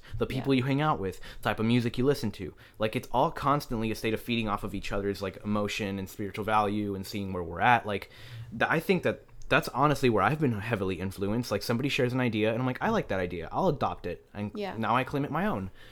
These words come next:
Speaker 1: So then somebody, like, hears my idea, and they're like, "Okay, well, I like that. I'll, somebody might hear mine." Um,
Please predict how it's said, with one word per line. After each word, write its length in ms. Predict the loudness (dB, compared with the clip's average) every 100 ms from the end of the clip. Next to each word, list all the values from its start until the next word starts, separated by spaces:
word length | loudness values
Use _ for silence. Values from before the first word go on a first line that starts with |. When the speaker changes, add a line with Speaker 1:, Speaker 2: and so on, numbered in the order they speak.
| -8
Speaker 1:
So 100 | 0
then 160 | 0 0
somebody, 400 | 0 0 0 0 0
like, 160 | -4
hears 200 | 0 0
my 160 | 0 0
idea, 340 | 0 0 -4 -2
and 100 | 0
they're 80 |
like, 200 | 0 -2
"Okay, 260 | -4 -4 -2
well, 160 | 2 4
I 80 |
like 220 | 4 2 2
that. 180 | 0 0
I'll, 220 | -4 -4 -14 -10
somebody 260 | -4 0 0
might 160 | 0
hear 140 | 0 2
mine." 280 | 2 2 -4 -12 -18 -10 2
Um, 400 | 4 4 2